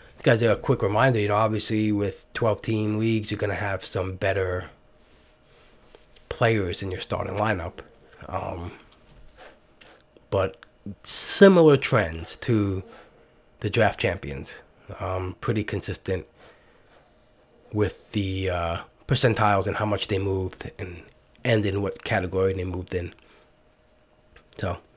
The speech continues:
interesting that the eightieth percentile for saves in a D C is sixty-three. An eightieth percentile for saves in a fifty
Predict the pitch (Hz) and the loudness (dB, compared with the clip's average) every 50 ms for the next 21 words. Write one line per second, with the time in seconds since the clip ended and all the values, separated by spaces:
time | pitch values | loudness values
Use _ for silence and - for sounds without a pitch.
0 | - - - - - - - - _ _ _ - 127 123 131 120 - - 113 101 | -20 -20 -20 -20 -20 -20 -20 -20 _ _ _ -4 0 2 2 2 2 2 2 2
1 | 98 98 95 - 104 101 98 98 98 90 87 - - _ - 151 151 139 139 131 | 2 0 0 0 -2 -2 0 0 -2 -2 -4 -6 -8 _ 2 4 6 6 4 4
2 | - 127 - - 120 107 - 110 101 98 90 90 - - 101 90 90 95 95 95 | 2 0 0 0 -2 -2 -2 -2 -2 -2 -2 -4 -6 -4 -4 -4 -4 -4 -6 -8
3 | - - - - - - - - - _ - - - - _ _ _ _ _ _ | -10 -14 -20 -20 -20 -20 -20 -20 -20 _ -20 -20 -20 -20 _ _ _ _ _ _
4 | _ _ - - - - - - - 170 160 143 117 104 104 107 110 - - - | _ _ -20 -14 -10 -8 -2 2 4 4 6 6 4 2 0 -2 -4 -6 -8 -10
5 | - - - - - - - - 101 95 92 92 - - 135 139 135 - - - | -12 -14 -18 -20 -20 -18 -12 -8 -8 -6 -8 -8 -4 -2 -2 -2 -2 -4 -4 -4
6 | 110 104 95 92 - - - - 139 135 - - 92 87 - - - 76 78 80 | -2 -2 -2 -2 -4 -6 -4 -4 -6 -6 -6 -8 -10 -10 -10 -10 -10 -10 -8 -8
7 | 101 110 - _ _ _ _ _ _ _ _ _ _ _ _ _ _ _ _ _ | -10 -10 -14 _ _ _ _ _ _ _ _ _ _ _ _ _ _ _ _ _
8 | _ _ _ _ _ _ _ _ _ _ _ _ _ _ _ _ _ _ _ _ | _ _ _ _ _ _ _ _ _ _ _ _ _ _ _ _ _ _ _ _
9 | _ _ _ _ _ - - 104 101 - - 113 120 120 123 113 110 110 101 - | _ _ _ _ _ -12 -10 -8 -8 -8 -6 -4 -2 -2 -2 0 -2 -4 -4 -4
10 | - - - - 113 104 95 - - 101 95 95 95 95 - - - 92 - - | -8 -10 -6 -4 -4 -4 -4 -4 -4 -2 -2 -2 -2 -4 -6 -8 -8 -8 -8 -6
11 | - - 113 104 104 101 98 98 - - - 98 95 95 - - - - - - | -4 -2 0 0 0 0 -2 -4 -8 -8 -8 -6 -6 -6 -8 -10 -14 -14 -2 0
12 | 196 196 190 - - - 98 95 101 117 123 | 2 2 2 0 -4 -6 -4 -4 -4 -6 -8